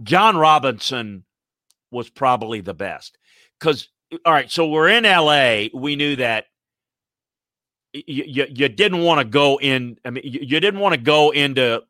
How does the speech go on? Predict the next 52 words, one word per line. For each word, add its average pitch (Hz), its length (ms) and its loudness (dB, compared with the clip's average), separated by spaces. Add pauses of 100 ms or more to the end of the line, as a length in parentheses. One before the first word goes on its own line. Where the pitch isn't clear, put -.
(200)
to, 117 360 -10
to 127 140 -8
the 110 120 -4
office 117 440 0
at 98 160 -4
seven 101 320 -2
in 95 80 -10
the 90 60 -12
morning. 82 340 -12
L-, 80 240 -12
you, 139 120 -6
you'd 147 240 -2
never 127 220 0
get 98 200 -6
there. - 100 -8 (420)
So 139 380 2 (120)
we 143 200 0
used 170 280 -2
to 170 60 -2
go 135 300 4
in, 120 400 -2 (420)
like, 113 240 0
four 143 260 2
in 123 40 0
the 117 80 -6
morning 95 300 -8 (540)
because 170 280 0
you 175 40 0
beat 151 200 -2
the 113 80 -14
traffic, 117 380 -4 (480)
he 180 140 -4
would 170 180 0
make 151 220 0
sure 143 300 0
that 123 240 -2 (160)
an 117 80 -8
equipment 139 500 -4
guy, 113 240 0
they 110 140 -4
wrote, 120 320 -4
"Equipment 139 440 -4
guy 120 140 2
was 110 180 -4
there 113 120 -2
to 104 80 -2
open 107 280 -6
up 101 140 -6
and 98 100 -14
set 101 240 -8
you 101 80 -4
up." 80 180 -8